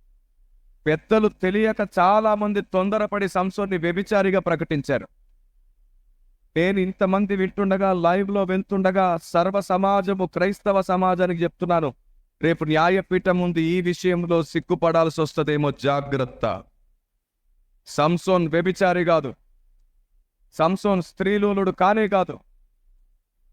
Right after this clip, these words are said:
ఎందుకు కాదో మీకు వాక్యాధారాలతో నిరూపిస్తా. మీరు చూసిన వచనాలు కేవలం పై పైన చూసిన వచనాలు, ఎవరో చెప్పగా విన్న వచనాలు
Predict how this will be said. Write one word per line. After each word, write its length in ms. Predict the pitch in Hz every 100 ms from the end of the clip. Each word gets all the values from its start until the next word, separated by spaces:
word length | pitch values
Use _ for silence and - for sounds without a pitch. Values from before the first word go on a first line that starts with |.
| _ _ _ _ -
ఎందుకు 300 | 165 214 220 214
కాదో 180 | 208 208 202
మీకు 140 | 185 170
వాక్యాధారాలతో 760 | 185 - 202 185 196 185 180 175
నిరూపిస్తా. 480 | 175 175 170 - 160 120 _ _ _ _ _ _ _ _ _ _ _ _ _ _ _ _ _ _ _
మీరు 180 | 160 170 -
చూసిన 280 | 208 226 233 196
వచనాలు 440 | 185 220 208 175 151 _ _ _ _ _ _ _ _ _ _ _
కేవలం 400 | 180 214 220 208 - _
పై 120 | 180 220 -
పైన 240 | 226 226 220 208
చూసిన 300 | 208 214 208 190
వచనాలు, 360 | 185 202 190 170 156
ఎవరో 200 | 175 202 196 -
చెప్పగా 380 | 190 - 233 233 214
విన్న 140 | 208 190
వచనాలు 360 | 185 196 185